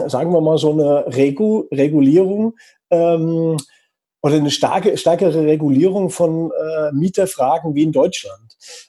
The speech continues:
ähm, oder auch in anderen, äh, nordeuropäischen Ländern, wo es halt sowas wie, äh, Mieterrechte gibt. Ähm, in Spanien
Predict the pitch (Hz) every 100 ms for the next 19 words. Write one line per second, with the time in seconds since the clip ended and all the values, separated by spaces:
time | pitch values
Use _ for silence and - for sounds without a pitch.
0 | _ 139 139 143 139 139 139 139 139 131
1 | _ 135 139 147 135 147 139 151 143 139
2 | 131 131 123 139 143 131 131 135 139 135
3 | 139 127 170 175 151 147 156 - 147 139
4 | - 139 151 151 - 151 160 - 143 143
5 | 165 175 147 139 156 156 254 - - 151
6 | 151 147 160 151 151 135 156 190 196